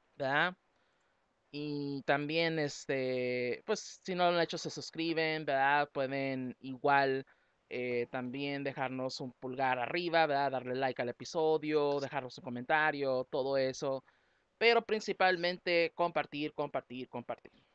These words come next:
¿verdad? Entonces, eso es lo que nos ayuda bastante, eso es lo que hace que crezca más este proyecto, ¿verdad? Y es algo que les agradecemos totalmente siempre, ¿verdad? Cada semana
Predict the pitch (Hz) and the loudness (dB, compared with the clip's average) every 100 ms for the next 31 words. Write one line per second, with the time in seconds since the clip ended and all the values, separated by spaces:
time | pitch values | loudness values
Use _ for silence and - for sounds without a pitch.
0 | _ - 120 135 131 131 139 135 147 151 | _ -10 -6 -6 -4 -8 -8 -14 -10 -6
1 | 143 - 135 139 131 127 - 190 196 202 | -6 -6 -8 -4 -2 -4 -4 -4 -2 -2
2 | 180 151 139 139 - 131 120 113 _ _ | 0 -2 -4 -6 -4 -4 -4 -6 _ _
3 | _ - 139 156 - - 170 156 170 147 | _ -4 -2 -2 -10 -2 0 0 -2 -2
4 | 147 147 - 147 135 147 156 - 151 143 | -4 -8 -10 -8 -6 -4 -4 -2 -2 2
5 | 147 151 147 135 139 139 143 131 135 127 | 4 4 2 -2 -2 -2 -4 -6 -6 -4
6 | 135 135 139 - 127 160 156 143 139 139 | -6 -6 -8 -10 -2 0 2 -2 -4 -6
7 | - 120 107 110 113 120 - 139 127 135 | -6 -12 -12 -12 -8 -8 -4 -2 -2 -4
8 | 123 123 120 | -8 -6 -10